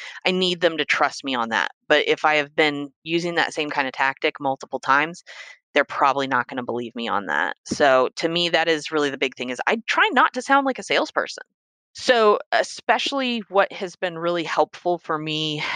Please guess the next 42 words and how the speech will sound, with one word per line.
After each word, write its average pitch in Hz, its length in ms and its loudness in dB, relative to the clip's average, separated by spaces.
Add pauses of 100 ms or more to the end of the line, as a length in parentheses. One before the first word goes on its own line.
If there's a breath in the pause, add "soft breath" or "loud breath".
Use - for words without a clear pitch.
(140 loud breath)
ever 185 220 4
since 170 240 -2
I 156 100 4
discovered 143 640 -2
this 135 180 -2
technique, 139 440 -4
and 147 100 0
it's 135 140 -4
probably 135 380 0
people 135 300 -4
listening 127 300 -2
to 123 60 -2
this 123 160 -4
are - 20 -6
gonna 127 160 -4
go, 127 280 0
"Discovered, 127 600 -2
this 127 180 -4
is 127 120 -10
so 123 160 2
obvious." 131 580 0 (480 loud breath)
But 180 340 4 (140)
a 180 120 4
really 233 360 -2
pivotal 196 420 0
question - 460 -2
for 151 160 -4
me 143 220 -4
has 143 260 -6
been 139 480 -2
asking, 135 680 -4 (400)
"What's 294 300 4
your 302 120 -4
timeline 160 640 2
to 160 100 -10
make 151 220 -2
a 156 40 0
decision 139 440 -2
on 98 140 0
this?" 73 220 -6
Assuming 294 600 0
that, 202 180 4